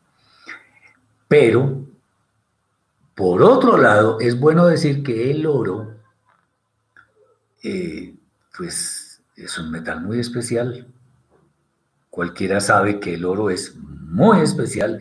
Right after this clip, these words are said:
es más costoso, en fin. Y, eh, eso nos da una idea del por qué el Eterno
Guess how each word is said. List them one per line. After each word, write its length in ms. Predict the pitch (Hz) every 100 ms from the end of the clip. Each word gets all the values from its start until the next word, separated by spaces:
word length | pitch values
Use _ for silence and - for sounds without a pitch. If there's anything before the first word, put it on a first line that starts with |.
| - -
es 220 | 82 82
más 280 | 87 127 -
costoso, 680 | 120 107 135 139 135 110
en 160 | 98 -
fin. 360 | 85 - - _ _ _ _ _ _ _ _ _ _ -
Y, 540 | 170 214 202 98 - - _ _ -
eh, 760 | 135 131 131 123 117 82 - _ - -
eso 520 | 143 156 151 185 175
nos 340 | 139 117 120
da 160 | 120 135
una 240 | 156 156
idea 580 | 156 143 139 139 147 -
del 260 | 120 110 110
por 300 | 101 92 98
qué 400 | 117 127 135 135 -
el 160 | 98 95
Eterno 640 | - 147 123 120 120